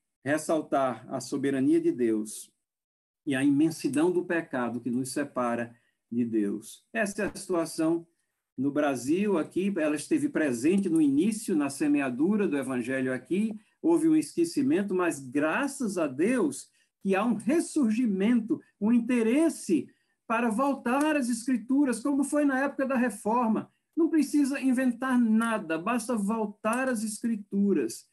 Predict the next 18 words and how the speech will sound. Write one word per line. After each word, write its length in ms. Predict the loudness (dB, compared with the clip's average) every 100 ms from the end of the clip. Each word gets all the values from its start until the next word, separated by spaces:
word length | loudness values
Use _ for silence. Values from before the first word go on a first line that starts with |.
| _ _
que 80 | -2
nós 280 | 0 0
vamos 260 | 0 0 0
encontrar 720 | -2 0 -2 -2 -4 -4 -6
lá 240 | -4 -4 -4
a 40 |
soberania 800 | -4 -4 -2 0 0 0 0 0
de 120 | -2
Deus. 340 | -4 -6 -8 -14 _ _ _ _ _ _ _ _ _ _ _ _
Já 160 | -2 0
caminhando 640 | 0 2 2 2 -2 -4 -8 _ _
para 120 | -4
o 60 | -2
final, 760 | 0 2 2 2 0 -2 -8 _ _
nós 300 | -2 -2 0
temos 440 | 2 2 0 -4 _ _
duas 500 | -6 -4 0 0 0
objeções 960 | -2 0 0 0 -2 -2 0 0 -2 -10